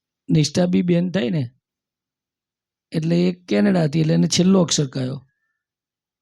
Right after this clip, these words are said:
આ બેને પહેલો અક્ષર કયો એક બેનને, અને બીજી બેનને બીજો અક્ષર કયો. એટલે ત્રણ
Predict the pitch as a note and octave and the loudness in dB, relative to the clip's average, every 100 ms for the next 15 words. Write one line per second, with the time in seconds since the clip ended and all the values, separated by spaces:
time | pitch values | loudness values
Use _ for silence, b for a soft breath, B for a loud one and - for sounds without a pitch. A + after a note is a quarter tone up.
0 | _ _ - F3 F#3+ E3 D#3 F3+ - F#3+ | _ _ -6 -2 0 2 0 -2 -2 2
1 | F#3 F3+ - D3 C3 A#2+ A2 - _ D#3 | 2 2 0 -2 -2 -6 -8 -12 _ -6
2 | D3 C#3 B2 A#2+ A#2+ _ _ _ _ _ | -4 -2 -2 -2 -8 _ _ _ _ _
3 | _ _ _ - E3 F3 E3 F#3+ F3 D3 | _ _ _ -6 -2 0 0 2 2 2
4 | D#3 F#3 G3 F#3+ E3+ - C3 G#2+ A2 - | 2 2 2 2 0 -4 -8 -8 -14 -16
5 | - _ _ _ _ _ _ _ _ _ | -20 _ _ _ _ _ _ _ _ _
6 | _ _ _ _ _ _ _ _ _ _ | _ _ _ _ _ _ _ _ _ _
7 | _ _ _ _ _ _ _ _ _ _ | _ _ _ _ _ _ _ _ _ _
8 | _ _ _ _ _ _ _ _ _ _ | _ _ _ _ _ _ _ _ _ _
9 | _ _ E3+ E3+ _ F#3+ G#3+ A#3 | _ _ -10 -10 _ 0 0 0